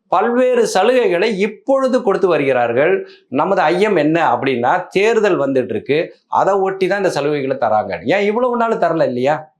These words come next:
So, இந்த மாதிரி அரசாங்கங்களது நோக்கம் எப்பொழுதுமே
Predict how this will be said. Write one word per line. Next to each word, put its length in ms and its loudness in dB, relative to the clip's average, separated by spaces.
So, 160 0
இந்த 260 2
மாதிரி 280 2
அரசாங்கங்களது 1200 0
நோக்கம் 680 0
எப்பொழுதுமே 1120 0